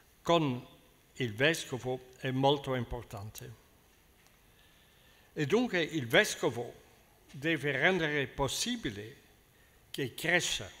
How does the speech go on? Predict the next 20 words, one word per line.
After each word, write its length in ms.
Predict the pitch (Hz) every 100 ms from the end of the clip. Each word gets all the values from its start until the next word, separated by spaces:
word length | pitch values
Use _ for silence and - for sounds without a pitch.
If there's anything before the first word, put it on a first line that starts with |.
| - - - _ _ _ _
una 240 | 143 127 123
relazione 600 | 127 120 - 143 127 120
personale 720 | 131 110 - 127 120 113 117
con 220 | - 120
ciascuno 640 | - 127 - - 156 139
di 180 | 123 117
loro. 360 | 101 101 104 107 - - - _ _ _ _ - - -
Questo 340 | 160 151 - 127
non 280 | 135 156 165
si 180 | -
fa 400 | 120 - 131 143 -
automaticamente 1120 | 139 - 127 120 - 117 113 113 110 - 143 - - - - -
e 120 | 165
molte 360 | 143 147 139 143
volte 500 | 120 127 104 139 214
non 240 | 127 131 117
si 160 | -
fa 240 | 113 117 110 -
del 220 | - 123 107
tutto. 420 | 175 175 113